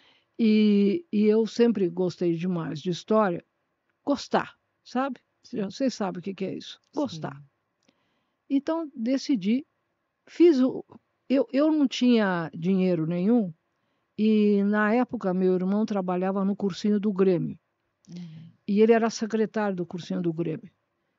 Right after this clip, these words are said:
Speaker 1: Então ele conseguiu que eu fizesse o cursinho de graça, porque eu não tinha dinheiro pra pagar, então eu tive sorte.
Speaker 2: Sim.
Speaker 1: Então eu fiz o cursinho. Mas eu achava que eu não ia entrar, porque tava afastada,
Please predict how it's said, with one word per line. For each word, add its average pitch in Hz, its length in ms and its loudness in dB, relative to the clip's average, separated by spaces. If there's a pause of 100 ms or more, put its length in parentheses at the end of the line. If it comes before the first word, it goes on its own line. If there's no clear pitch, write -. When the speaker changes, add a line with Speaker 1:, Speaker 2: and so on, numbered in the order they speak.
(240)
Speaker 1:
Então 220 260 2
ele 277 120 2
conseguiu 240 560 0
que 247 100 -6
eu 240 60 2
fizesse 180 440 -2
o 175 60 -6
cursinho 175 600 0
de 180 120 -2
graça, 180 480 -4
porque - 160 -6
eu 190 40 0
não 185 100 0
tinha 196 180 -2
dinheiro 185 260 0
pra 190 140 -8
pagar, 208 400 -6
então 190 160 -6
eu 175 40 -4
tive 196 260 -4
sorte. 170 440 -8 (220)
Speaker 2:
Sim. - 140 -20 (240)
Speaker 1:
Então 240 160 2
eu 269 60 4
fiz 277 200 0
o 262 40 -2
cursinho. 254 500 -4 (800)
Mas 320 160 -2
eu 427 180 2
achava 240 340 -2
que 269 100 -4
eu 277 60 0
não 254 160 4
ia 208 140 2
entrar, 196 400 -4 (760)
porque - 480 -12 (540)
tava 160 200 -14
afastada, 214 720 -8